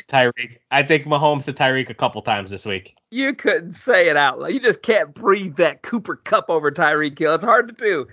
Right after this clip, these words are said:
Speaker 2: It's hard to do. I understand, J B, especially after they left that taste in your mouth from last week. All right, I get it. I get it. I get it. All right. Uh, I, I can understand, though, Tyreek Hill. I,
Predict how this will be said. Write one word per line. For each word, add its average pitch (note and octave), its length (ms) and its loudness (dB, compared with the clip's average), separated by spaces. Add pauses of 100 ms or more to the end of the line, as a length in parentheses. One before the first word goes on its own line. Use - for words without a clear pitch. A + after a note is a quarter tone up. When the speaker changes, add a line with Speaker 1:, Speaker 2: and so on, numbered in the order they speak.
(140)
Speaker 2:
It's D#3+ 140 -8
hard E3+ 220 2
to D3+ 60 -10
do. C3 240 0
I C3+ 160 0
understand, C3+ 460 -6
J A2+ 160 0
B, G#2+ 240 -8 (240)
especially D#3 440 -2
after A#2+ 180 -2
they A#2+ 120 2
left B2+ 260 0
that A2 220 -2
taste - 280 -4
in G2 120 -12
your G2 100 -10
mouth G2+ 240 -2
from G#2+ 140 -14
last G2+ 300 -4
week. G#2+ 180 -4
All D3+ 80 2
right, D#3+ 240 2
I E3+ 140 2
get D#3 120 -2
it. E3 60 -6
I D#3+ 100 -4
get D#3 160 -4
it. C3+ 60 -6
I C3 100 -10
get A#2 140 -6
it. - 80 -16 (340)
All C3+ 80 2
right. C#3+ 140 2 (280)
Uh, C3 280 4
I, D3 260 0
I D3 100 -4
can D3 120 -6
understand, G#2+ 400 -6
though, F#2 100 -2
Tyreek A2 360 -4
Hill. A2+ 340 0
I, C3 320 -2